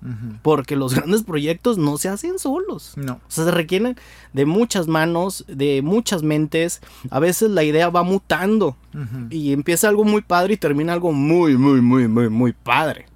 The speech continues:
Speaker 1: Ujú.
Speaker 2: Entonces, yo siempre he estado en pro de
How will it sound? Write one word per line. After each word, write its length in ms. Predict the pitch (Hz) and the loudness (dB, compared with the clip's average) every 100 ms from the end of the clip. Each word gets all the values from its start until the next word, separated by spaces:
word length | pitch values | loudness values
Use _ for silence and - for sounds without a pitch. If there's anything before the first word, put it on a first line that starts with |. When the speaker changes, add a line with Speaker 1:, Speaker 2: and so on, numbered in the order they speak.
| - | -18
Speaker 1:
Ujú. 340 | 143 107 120 113 - - - | -14 -12 -12 -14 -20 -18 -4
Speaker 2:
Entonces, 640 | 127 151 151 151 160 143 - - - - - - | 0 2 2 2 0 -2 -10 -20 -20 -20 -20 -6
yo 180 | 151 170 | -2 0
siempre 240 | 185 180 | 0 -2
he 40 | |
estado 200 | 180 180 | 0 0
en 100 | 180 | 0
pro 440 | 175 - 175 220 - - _ _ _ - | -2 0 2 2 -2 -12 _ _ _ -8
de 260 | 131 127 | -2 -2